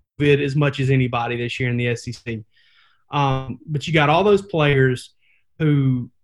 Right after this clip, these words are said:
you know, probably sacrificed a lot to get this season in, and you're probably not even gonna get a win out of it.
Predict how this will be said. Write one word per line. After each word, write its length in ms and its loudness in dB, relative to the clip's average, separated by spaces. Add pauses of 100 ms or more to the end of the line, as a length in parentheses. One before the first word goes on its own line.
(160)
you 100 -2
know, 120 0
probably 500 2
sacrificed 840 0
a 60 -2
lot 400 -2 (440)
to 120 -4
get 240 0
this 240 0
season 400 0
in, 340 0 (500)
and 600 0 (520)
you're 120 -6
probably 420 2
not 160 6
even 220 2
gonna 160 4
get 140 2
a 40 0
win 280 0
out 160 -4
of 160 -16
it. 120 -20